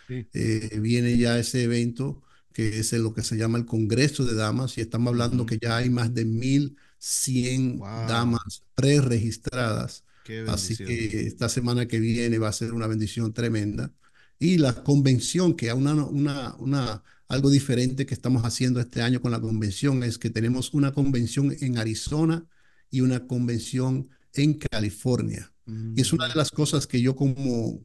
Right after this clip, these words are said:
Speaker 2: nuevo aquí en esta región, aunque ya tengo ya un año y medio, estoy aprendiendo porque se hace difícil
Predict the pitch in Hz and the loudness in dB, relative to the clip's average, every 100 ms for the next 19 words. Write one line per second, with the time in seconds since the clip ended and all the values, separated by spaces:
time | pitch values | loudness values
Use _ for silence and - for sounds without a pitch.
0 | _ 127 123 131 139 139 147 147 123 113 | _ 0 6 8 8 6 4 4 4 0
1 | - 113 107 - 160 143 120 139 139 139 | -6 -6 -6 0 2 4 4 2 0 0
2 | 135 120 120 131 120 113 107 113 - 120 | 0 0 0 -2 -2 -4 -2 -2 -2 -2
3 | 117 113 117 117 120 120 117 107 131 143 | 0 0 0 0 -2 -2 -2 -2 -4 -6
4 | - _ _ _ 117 - 135 131 131 127 | -10 _ _ _ -4 2 2 2 0 2
5 | 127 123 143 151 120 113 117 110 - 110 | 4 2 0 -2 -6 -2 -2 -2 -2 -2
6 | 110 131 123 - - 147 - 110 - | 0 0 0 -2 0 0 0 -4 -6